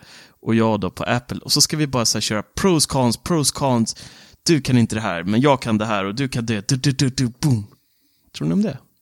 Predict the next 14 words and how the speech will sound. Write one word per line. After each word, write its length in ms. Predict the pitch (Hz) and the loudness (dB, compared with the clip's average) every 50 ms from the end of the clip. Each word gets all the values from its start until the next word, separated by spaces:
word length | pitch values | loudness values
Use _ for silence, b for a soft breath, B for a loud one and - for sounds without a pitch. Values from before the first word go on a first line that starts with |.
| _ _ _ | _ _ _
Lite 240 | - 151 147 - 165 | -4 -4 -2 2 2
strukturerat 680 | 147 - 175 156 - - 151 139 143 143 131 123 113 - | 4 4 4 2 4 4 4 4 6 6 4 4 2 0
då, 120 | - 104 131 | -4 -2 2
inte 240 | 147 135 131 151 | 2 2 4 4
bara 220 | 131 127 123 113 107 | 2 4 2 2 2
massa 300 | 107 107 107 - 113 113 | 2 2 0 0 0 0
ordbajs, 640 | 120 107 110 107 98 120 120 117 107 104 - - - | -2 -4 -4 -4 -2 0 0 0 0 0 0 0 0
utan 380 | 107 - 127 117 123 131 - | 0 0 0 0 0 0 0
vi 280 | 143 156 165 175 175 175 | -2 -4 -4 -4 -6 -6
försöker 480 | - - 190 - 190 185 - 175 170 | -8 -8 -8 -6 -6 -8 -6 -4 -4
styra 320 | 165 - - 175 175 175 180 | -4 -4 -2 -2 -2 -2 -2
upp 180 | 175 _ - | -4 _ -8
ett, 260 | 143 135 131 _ - 135 | -8 -8 -8 _ -8 -6
eh, 420 | 127 123 120 117 113 113 113 | -4 -4 -4 -4 -4 -6 -6